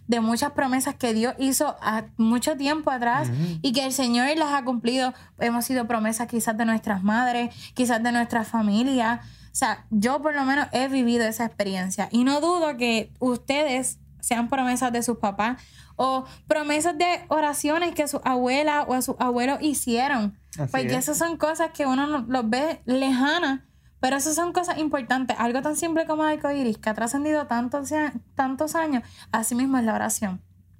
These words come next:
Speaker 1: Y la fidelidad de Dios con las promesas que le hicieron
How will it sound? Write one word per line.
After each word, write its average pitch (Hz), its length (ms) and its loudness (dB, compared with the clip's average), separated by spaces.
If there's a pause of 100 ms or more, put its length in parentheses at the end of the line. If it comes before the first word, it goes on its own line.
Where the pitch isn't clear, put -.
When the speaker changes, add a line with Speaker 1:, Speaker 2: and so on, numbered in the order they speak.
(260)
Speaker 1:
Y 214 80 2
la 233 160 2
fidelidad 226 520 2
de 294 140 0
Dios 320 220 0
con 277 120 0
las 240 120 -2
promesas 220 400 0
que 277 100 -2
le 269 60 0
hicieron 277 460 0